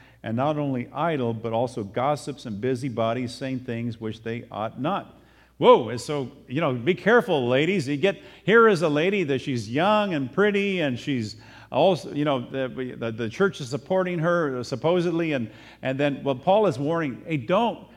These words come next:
because if you start supporting this young lady and then, and she starts separating herself from Christ, and then all of a sudden she's gonna be busybody, she's got all this money, and she's running off from house to house, having, uh, Folgers coffee, t-, you know, just talking all over, just,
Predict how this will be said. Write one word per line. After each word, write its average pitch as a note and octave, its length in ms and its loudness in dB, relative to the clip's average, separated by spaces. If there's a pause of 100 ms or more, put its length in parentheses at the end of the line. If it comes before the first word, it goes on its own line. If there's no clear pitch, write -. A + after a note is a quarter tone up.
because D#3+ 440 0 (580)
if D#3 160 -4
you D#3+ 120 -4
start G3+ 360 0
supporting G3 480 -2
this D3 160 -2
young F3+ 200 0
lady F#3 300 0
and D#3 80 -2
then, C#3+ 180 0 (220)
and C#3 100 -4
she E3+ 120 -4
starts F3 340 2
separating F#3+ 460 2
herself E3+ 360 0
from C#3 160 -6
Christ, F#3 460 0
and D3 160 -2
then E3 140 0
all E3 100 4
of F3+ 80 -2
a D#3 80 0
sudden F3+ 220 -2
she's E3+ 100 -14
gonna D3+ 120 -6
be C#3 120 0
busybody, D#3 640 0
she's B2+ 160 -6
got D#3 160 0
all E3+ 100 0
this C#3+ 220 -4
money, E3+ 280 -4
and D3+ 80 -4
she's B2 220 -6 (280)
running E3 320 0
off E3 160 0
from D3+ 120 -6
house D3+ 280 -2
to C#3+ 100 -4
house, D3+ 500 -4
having, D#3 420 -6 (760)
uh, A2 300 -4 (920)
Folgers D3+ 400 -2
coffee, C#3 440 -8
t-, - 180 -18
you C#3 100 -6
know, C3 200 -4
just B2+ 280 -10
talking C#3 380 -6
all C#3 220 -4
over, C#3 260 -6
just, C3+ 240 -8